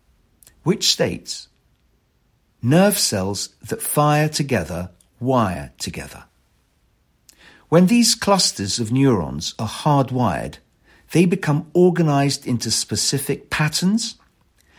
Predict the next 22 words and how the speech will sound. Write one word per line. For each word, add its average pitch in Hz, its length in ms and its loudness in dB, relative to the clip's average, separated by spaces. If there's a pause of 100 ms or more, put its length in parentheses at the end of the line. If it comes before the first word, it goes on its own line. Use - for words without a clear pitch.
(220)
and 165 140 6
eventually 185 560 2
those 120 340 0
nerve 156 260 4
cells 147 460 0
develop 123 540 0
into 98 340 -4
long-lasting 120 920 0
connections - 880 -4 (500)
and 117 180 2
become 131 540 -2
an 110 180 -2 (120)
automatic, 160 880 -2 (440)
unconscious 139 800 -2 (240)
habit. - 380 -8 (960)
When 135 220 2
your 139 180 6
environment 185 760 4
is 117 260 -2
influencing 120 760 0
your 95 200 -2
mind 113 600 0